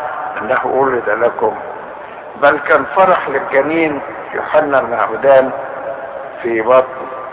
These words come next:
أمه، وفرح للمسبيين الذين نادى لهم بالعتق،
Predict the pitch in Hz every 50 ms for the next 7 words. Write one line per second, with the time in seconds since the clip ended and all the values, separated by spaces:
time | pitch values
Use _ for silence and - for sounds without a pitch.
0 | - - - - - - - - 147 151 156 151 151 151 156 156 - - - -
1 | - - - - - - - - - - - - - - - - - - - -
2 | - - - - - - - - - - - - - - - - - - - -
3 | - - - - - - - - - - - - - - 131 139 - - 214 208
4 | 185 185 - - 147 131 143 143 143 147 156 156 - 160 156 - 143 147 143 151
5 | 165 175 170 147 131 120 113 - - - - 123 117 123 127 127 120 143 156 147
6 | 139 135 131 135 143 151 147 - 131 127 127 135 143 135 127 117 117 113 117 113
7 | 117 123 139 139 - - - -